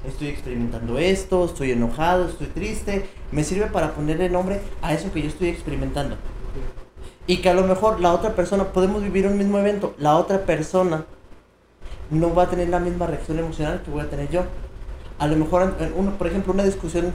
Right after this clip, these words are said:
Speaker 1: con mi pareja.
Speaker 2: Claro.
Speaker 1: Yo puedo experimentar enojo y ella puede experimentar tristeza. O al revés, ella
Speaker 2: Exacto.
Speaker 1: puede experimentar enojo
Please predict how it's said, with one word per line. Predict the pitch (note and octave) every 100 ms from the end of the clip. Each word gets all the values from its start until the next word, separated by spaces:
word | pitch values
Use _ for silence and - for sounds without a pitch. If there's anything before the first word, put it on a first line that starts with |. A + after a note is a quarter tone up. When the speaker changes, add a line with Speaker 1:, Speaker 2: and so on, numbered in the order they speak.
| -
Speaker 1:
con | E3+
mi |
pareja. | D#3+ D#3 D#3 - - - -
Speaker 2:
Claro. | D3 C3+ - - - - -
Speaker 1:
Yo | E3
puedo | E3 F#3+
experimentar | F#3+ - D3+ C3+ D3
enojo | E3 D#3+ E3 A3+ - - - - - -
y | C#3
ella | D3+ F3
puede | E3+ E3
experimentar | - D3 C3 A#2+ C#3+
tristeza. | D#3+ - G3 G3 D#3 - - -
O | D#3 F#3 - -
al | B2+
revés, | C3+ D3+ G3+ G3
ella | F#3
Speaker 2:
Exacto. | F#3
Speaker 1:
puede | F#3+
experimentar | - D#3+ C#3+ D3+
enojo | E3 E3 F#3+ - A3+